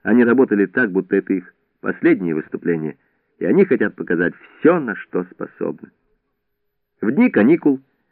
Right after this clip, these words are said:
когда все артисты сокращали свои номера, киссы показывали номер полностью. Они не могли позволить себе упростить работу. Это было не в их характере.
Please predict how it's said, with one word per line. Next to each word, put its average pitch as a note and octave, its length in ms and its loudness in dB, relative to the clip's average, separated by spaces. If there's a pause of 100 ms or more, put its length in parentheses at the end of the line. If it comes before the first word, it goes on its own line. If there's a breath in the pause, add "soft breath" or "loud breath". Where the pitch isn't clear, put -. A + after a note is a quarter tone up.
(140)
когда E3 260 2
все A#3 260 4
артисты F#3+ 540 2
сокращали D3 720 0
свои F#2+ 200 4
номера, F#2+ 380 0 (320 loud breath)
киссы E3 480 4
показывали B2+ 580 0
номер A2 320 -2 (120)
полностью. F#2 560 -4 (200 loud breath)
Они F#2 180 -2
не F#2+ 100 0
могли G2 300 0
позволить F2 440 -2
себе E2+ 180 -2
упростить E2 560 -6
работу. D#2+ 440 -8 (240 soft breath)
Это E2 160 -6
было E2 140 0
не F2 140 0
в F2+ 40 2
их F#2 100 0
характере. F#2 560 -8